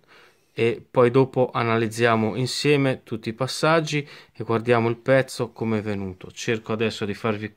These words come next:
vedere, ad esempio, dammi un secondo, il ventre, scusate che metto a fuoco, vedete che già il bordo è molto più acceso del ventre, quindi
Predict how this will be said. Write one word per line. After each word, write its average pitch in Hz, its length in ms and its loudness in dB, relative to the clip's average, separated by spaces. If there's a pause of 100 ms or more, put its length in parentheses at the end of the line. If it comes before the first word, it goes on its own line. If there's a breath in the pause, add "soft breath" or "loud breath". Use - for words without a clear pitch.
vedere, 117 380 -2
ad 104 100 -6
esempio, 110 540 -8 (500 soft breath)
dammi 107 220 -8
un 101 80 -10
secondo, 101 680 -10 (1300 loud breath)
il 110 160 -8
ventre, 110 500 -10
scusate 101 540 -10
che 101 100 -16
metto 101 240 -12
a 120 40 -12
fuoco, 139 540 -12 (840 soft breath)
vedete 113 480 -6
che 113 360 -10
già 117 460 -8
il 117 180 -10
bordo 131 640 -2
è 117 180 -6
molto 120 460 -4
più 131 200 -8
acceso 120 720 -6 (540 loud breath)
del 101 840 -2
ventre, 95 500 -12
quindi 107 420 -6